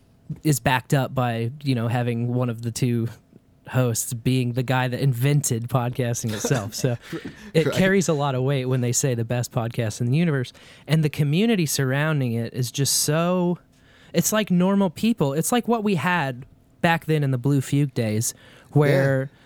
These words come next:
Speaker 2: Yeah.
Speaker 1: you can
Speaker 2: Yeah.
Speaker 1: show up and you can talk your shit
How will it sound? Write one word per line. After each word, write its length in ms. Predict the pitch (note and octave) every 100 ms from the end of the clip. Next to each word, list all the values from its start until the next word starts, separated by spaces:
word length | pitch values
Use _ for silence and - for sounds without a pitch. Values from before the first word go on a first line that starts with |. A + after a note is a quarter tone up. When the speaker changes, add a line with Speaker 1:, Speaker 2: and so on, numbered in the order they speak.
| -
Speaker 2:
Yeah. 60 | F3
Speaker 1:
you 60 |
can 120 | F3
Speaker 2:
Yeah. 60 | D#3+
Speaker 1:
show 400 | - G#3+ A3 A3+
up 400 | C#3+ C3 D3 - - _ - -
and 160 | E3
you 80 | F#3
can 180 | G#3+ F#3
talk 380 | - G#3 A#3 -
your 140 | F3+
shit 520 | C3 - G3 E3 A2+